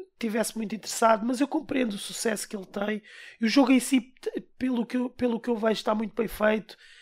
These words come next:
e, e tem tido um, um apoio por parte da companhia muito forte, com, com updates e tudo, por, por isso, é, eu compreendo o sucesso. É impressionante como um jogo destes, um jogo independente, tem o sucesso que, que teve.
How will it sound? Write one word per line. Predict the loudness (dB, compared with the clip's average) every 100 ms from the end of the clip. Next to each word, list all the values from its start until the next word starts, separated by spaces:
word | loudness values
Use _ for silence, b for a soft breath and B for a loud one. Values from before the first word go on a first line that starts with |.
| B B -4
e, | 0 0 -2 -4
e | -4
tem | 0 0
tido | 0 0 0 0
um, | -4 -4 -4
um | -2
apoio | -2 -2 0 0 0
por | -6
parte | 2 4 4 -4 -10
da | -8
companhia | -8 -4 -4 -2 -6 -10 b b b
muito | -6 -6
forte, | -4 2 6 4 2 -10 -10 b b b b
com, | -10 -8
com | -6 -10
updates | -4 4 4 4 -2 -10
e |
tudo, | -6 -6 -8
por, | -8 -12
por | -6 -6
isso, | -6 -6 -8 -8 -8 -12 _ b b b -6
é, | -2
eu | 0
compreendo | -2 0 -2 -2
o |
sucesso. | -4 -2 -2 0
É |
impressionante | 0 -2 -6 0 0 -2
como | -6 -4
um | -2
jogo | -2 -2
destes, | -2 -4 -4
um | -8
jogo | -6 -4
independente, | -6 -6 -8 -4 -6 -8 _ b b b _
tem | 0 2
o | 2
sucesso | -2 -8 -6 -6 -8 -18
que, | -12 -10 -10 -14
que | -14
teve. | -8 -8